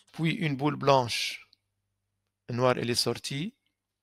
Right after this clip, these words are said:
Deux blanches, donc, euh, je veux une blanche, c'est A deux, un. Puis une noire. Donc une blanche est sortie. Une noire, donc, c'est A un, un. Huit sur vingt-quatre.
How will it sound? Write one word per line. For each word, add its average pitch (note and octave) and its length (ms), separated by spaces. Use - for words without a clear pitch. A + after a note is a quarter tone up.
Deux C3+ 160
blanches, B2+ 440
donc, A#2+ 320
euh, B2 140
je A2 180
veux A#2+ 160
une B2 100
blanche, B2+ 240
c'est - 140
A C3+ 140
deux, B2 240
un. D#3+ 340
Puis G3+ 200
une G3 260
noire. C3+ 340
Donc A#2+ 220
une B2 140
blanche A#2 380
est A#2+ 80
sortie. C#3+ 600
Une C3+ 220
noire, C#3+ 320
donc, C3+ 400
c'est - 300
A D#3 240
un, - 120
un. A2 220
Huit F3+ 200
sur D#3 200
vingt-quatre. - 720